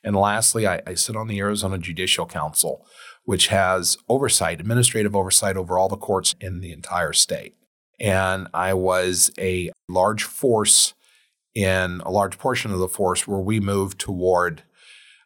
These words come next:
dealing with no-knock search warrants. This is now almost, almost a year and a half, almost two years old now, where in the state of Arizona, Arizona Judicial Council pushed out an administrative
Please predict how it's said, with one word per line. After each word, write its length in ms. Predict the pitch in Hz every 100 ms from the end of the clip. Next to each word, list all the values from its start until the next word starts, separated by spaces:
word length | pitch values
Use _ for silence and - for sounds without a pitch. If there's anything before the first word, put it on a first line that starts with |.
| -
dealing 260 | 113 104 104
with 120 | 98
no-knock 500 | 104 113 107 101 101
search 360 | - 95 87 -
warrants. 340 | - - -
This 180 | 98 -
is 140 | 98
now 240 | 98 95 92
almost, 480 | 98 95 92 - -
almost 440 | 117 131 123 - -
a 80 | 87
year 240 | 90 104
and 80 | 104
a 40 |
half, 320 | 101 85 - -
almost 300 | 113 147 156
two 100 | -
years 240 | 139 117 104
old 200 | 113 113
now, 300 | 82 50 - _ _ - - _
where 380 | 127 110 98 95 -
in 60 | 104
the 80 |
state 240 | 95 120 135
of 80 | 123
Arizona, 640 | 127 117 92 80 87 87 -
Arizona 360 | 98 98 107 95
Judicial 420 | 101 104 - 101
Council 420 | 95 95 - 95
pushed 320 | - 104 -
out 180 | 98 98
an 100 | 92
administrative 720 | 92 101 104 101 98 95